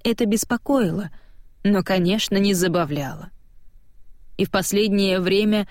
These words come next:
сам Эсень подумывал о том, чтобы усыновить мальчика, хотя и признавался О Юану, что такое предложение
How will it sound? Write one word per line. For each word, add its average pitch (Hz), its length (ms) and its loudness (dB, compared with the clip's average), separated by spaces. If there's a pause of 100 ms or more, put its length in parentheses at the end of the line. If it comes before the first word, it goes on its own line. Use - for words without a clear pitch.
(160)
сам 220 400 0
Эсень 214 500 0
подумывал 185 640 2
о 185 120 -2
том, 196 240 0
чтобы 190 360 0
усыновить 196 580 0
мальчика, 190 640 0 (800)
хотя 233 280 0
и 269 120 2
признавался 214 880 0
О 190 100 0
Юану, 185 580 2 (300)
что - 220 -2
такое 202 400 0
предложение 202 880 2